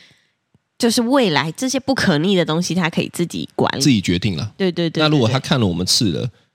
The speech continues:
Speaker 2: 他说：“我要吃一颗战斗陀螺。
Speaker 1: <laughs>
Speaker 2: 我要吃一个幻影魔龙。
Speaker 1: <laughs>是。
Speaker 2: <laughs> 在我的屁股上。”
Speaker 1: <laughs> 那我也，十八岁我不确定耶。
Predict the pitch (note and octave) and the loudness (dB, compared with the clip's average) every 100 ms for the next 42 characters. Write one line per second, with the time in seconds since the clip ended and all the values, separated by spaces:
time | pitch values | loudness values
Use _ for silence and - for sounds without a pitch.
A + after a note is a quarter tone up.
0 | _ A#2 B2 A#2 F2+ F#2+ A2+ - A#2+ A#2 | _ -4 0 0 2 0 0 0 0 2
1 | A#2+ - A#2 G#2+ D#2 D2 A2 - - A#3+ | 2 2 2 0 0 -2 -2 -4 -6 -2
2 | F#4+ G4 G#4 G4 G4+ F#4 - F4+ - - | -2 -2 -2 -2 -2 -4 -2 -4 -4 -4
3 | D#4+ G#2 B2+ - C#3+ A#2+ - G3+ B2 A2+ | 0 2 2 4 4 4 4 4 4 2
4 | G#2 G#2 C3 G#2 G2+ A#2 A#4+ - - D4+ | 4 4 4 2 0 -4 -6 -6 -6 -4
5 | - - D4 G3+ D#4 C#4 C#3 - G#4+ C4+ | -2 0 0 0 0 0 -2 -2 -8 -8
6 | - A#3 - C#3+ G#2 A2 D#3 C3 G2 A#2+ | -8 -4 2 2 2 2 4 2 2 2
7 | B2 - D4+ - - A#4 - - - - | 0 0 -2 -2 -2 -2 -2 -4 -4 -18
8 | - - - - B4+ A4+ - G3+ D#4+ A3 | -18 -8 -4 -4 -6 -10 -4 -2 0 -2
9 | F3 E3+ F#3+ D3 - - _ _ _ - | -2 -2 -2 -4 -6 -18 _ _ _ -6
10 | - C#4+ - F4 F#4+ G4+ - G4+ C4 G#3 | 0 -2 2 2 2 -2 -4 0 0 0
11 | F3 E3 - - C#4 G#3 - A#3 E3+ D3 | -2 -4 -8 -2 0 0 0 0 0 0
12 | B2+ D#2 C2 | 0 0 -2